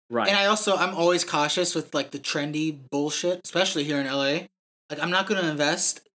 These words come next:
Speaker 2: three hundred dollars in a cross fanny pack looking thing when I know it's gonna be gone in six months.
Speaker 1: Right.
Speaker 2: So I always recommend invest, if you're gonna invest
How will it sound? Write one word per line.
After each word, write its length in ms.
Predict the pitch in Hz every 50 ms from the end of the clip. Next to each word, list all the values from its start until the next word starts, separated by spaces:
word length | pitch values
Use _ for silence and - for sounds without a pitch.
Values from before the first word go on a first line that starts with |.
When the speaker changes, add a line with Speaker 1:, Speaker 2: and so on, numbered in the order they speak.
| _ _ _ -
Speaker 2:
three 120 | 175 170
hundred 180 | 170 170 170 160
dollars 320 | 151 147 156 160 170 165
in 60 | 165
a 60 | 143
cross 440 | 139 - - - 156 151 151 151 - - - -
fanny 220 | 151 147 151 160 160
pack 400 | - 175 170 175 190 185 - -
looking 320 | 170 175 170 170 185 180
thing 380 | - 196 190 196 202 220 220 - _ _ _ _ _ _
when 100 | - 165
I 80 | 165 156
know 180 | 151 156 151
it's 80 | 156 151
gonna 100 | - 165
be 80 | 147 139
gone 220 | 143 139 135 139
in 60 | 139
six 240 | 135 - 127 113 -
months. 420 | 123 110 110 - - - - - - 110
Speaker 1:
Right. 340 | 110 113 107 95 - -
Speaker 2:
So 140 | - - 190
I 220 | 156 147 175 190 202
always 360 | 185 170 170 180 185 180 175
recommend 480 | 180 175 175 170 156 151 151 160 175
invest, 400 | 165 156 156 143 143 147 151 -
if 140 | - 147 -
you're 80 | 170 156
gonna 260 | 180 196 220 240 226
invest 560 | 180 147 143 147 156 175 175 - - - -